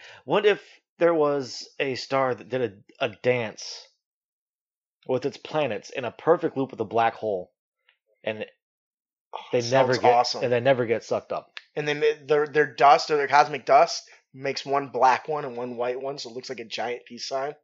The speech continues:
Speaker 2: or, uh, yin yang symbol.
Speaker 1: <laughs>
Speaker 2: They infinitely circling each other.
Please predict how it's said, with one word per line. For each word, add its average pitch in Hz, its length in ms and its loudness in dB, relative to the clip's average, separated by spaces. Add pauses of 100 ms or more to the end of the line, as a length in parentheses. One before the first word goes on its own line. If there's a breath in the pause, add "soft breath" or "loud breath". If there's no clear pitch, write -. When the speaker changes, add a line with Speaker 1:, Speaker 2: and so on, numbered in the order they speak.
Speaker 2:
or, 123 240 -2
uh, 123 160 2
yin 131 220 -8
yang 147 160 -8
symbol. 156 440 -6
Speaker 1:
<laughs> - 300 -16
Speaker 2:
They - 1300 -4
infinitely 170 560 2
circling 147 500 2
each 127 160 -4
other. 120 300 -4